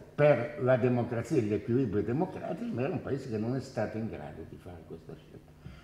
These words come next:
Un segnale per tutti, Sturzo lo colse subito. Nella conferenza di Parigi del millenovecentoventicinque, quando era già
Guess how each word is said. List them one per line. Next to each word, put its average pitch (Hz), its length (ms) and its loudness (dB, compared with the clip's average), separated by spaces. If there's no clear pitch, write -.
Un 190 160 8
segnale 220 460 10
per 214 220 10
tutti, - 840 6
Sturzo 220 480 10
lo 175 140 12
colse 202 400 10
subito. 135 720 6
Nella 208 260 12
conferenza 208 600 10
di 180 80 12
Parigi 175 480 12
del 120 140 10
millenovecentoventicinque, 147 1160 8
quando 120 240 8
era 120 160 8
già 165 200 6